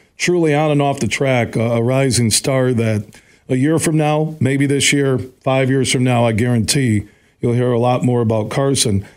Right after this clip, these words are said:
Uh, Aaron, I wanna ask you one question before we wrap this up. The impact of being, uh, a racing team owner on the automobile slash truck vehicle business. Uh, there's a pretty good blueprint with other teams.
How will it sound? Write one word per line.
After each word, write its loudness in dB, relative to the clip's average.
Uh, -2
Aaron, 0
I 0
wanna 0
ask -2
you 0
one 0
question -2
before 0
we 2
wrap -2
this 0
up. -4
The 0
impact 0
of 0
being, 2
uh, -2
a 0
racing 0
team 0
owner 0
on 2
the 0
automobile 2
slash 0
truck -4
vehicle 0
business. 0
Uh, 2
there's -2
a -14
pretty 0
good 0
blueprint 0
with 0
other 0
teams. 0